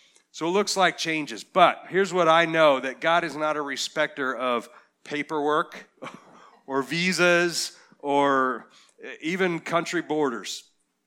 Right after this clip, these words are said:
If he ordains it, then he can move in a miraculous way and make that work out. Now, I also know this.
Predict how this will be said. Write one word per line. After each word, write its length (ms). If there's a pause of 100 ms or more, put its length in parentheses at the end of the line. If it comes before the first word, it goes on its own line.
(340)
If 120
he 180
ordains 540
it, 160 (920)
then 140
he 140
can 160
move 260
in 80
a 40
miraculous 720
way 380
and 480
make 280
that 280
work 320
out. 320
Now, 140
I 140
also 280
know 220
this. 400